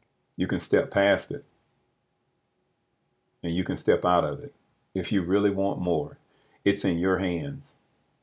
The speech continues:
You can do it. Don't allow the fear. Don't allow the thoughts. Don't allow the things. And don't allow the people.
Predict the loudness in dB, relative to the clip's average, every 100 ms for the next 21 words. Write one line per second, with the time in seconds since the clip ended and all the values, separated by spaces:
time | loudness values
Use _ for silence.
0 | _ _ -4 -2 0 2 4 4 0 _
1 | _ _ _ _ _ _ _ _ _ _
2 | _ _ _ _ -2 4 6 6 8 6
3 | 4 -4 0 2 2 -4 _ _ _ -2
4 | 0 2 2 4 4 2 -4 _ -8 -8
5 | 4 8 8 6 -4 -12 -14 -18 _ _
6 | _ _ _ _ _ _ _ _ 0 2
7 | 4 4 4 2 -2 0 0 0 -2 -10
8 | -16 -20 -20 _ _ _ -4 2 2 2
9 | 2 2 2 -2 0 0 0 -8